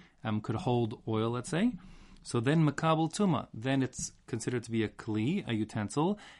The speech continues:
and it has, it's a kli eitz, a wooden utensil, 'cause it grew from the ground, and it has a base kibble or receptacle 'cause it can hold oil on the top there, and therefore it's yes, makabel tuma, it's, it's susceptible to becoming tummy. The im lav,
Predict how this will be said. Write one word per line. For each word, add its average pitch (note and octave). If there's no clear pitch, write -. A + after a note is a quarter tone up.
and B2
it A2
has, A2+
it's A#2
a A2
kli B2
eitz, B2
a G2+
wooden A2
utensil, B2
'cause G#2+
it G2
grew G#2
from D3
the D3
ground, C#3+
and A2+
it A2
has A#2+
a G#2
base A2+
kibble C3
or A#2
receptacle -
'cause -
it -
can G#2
hold G#2+
oil G#2+
on G#2
the G2+
top F3+
there, F#3+
and B2+
therefore C3+
it's -
yes, A#2
makabel B2
tuma, F#3
it's, F3
it's -
susceptible A2+
to G2
becoming G2
tummy. G2
The C#3
im D#3
lav, A2+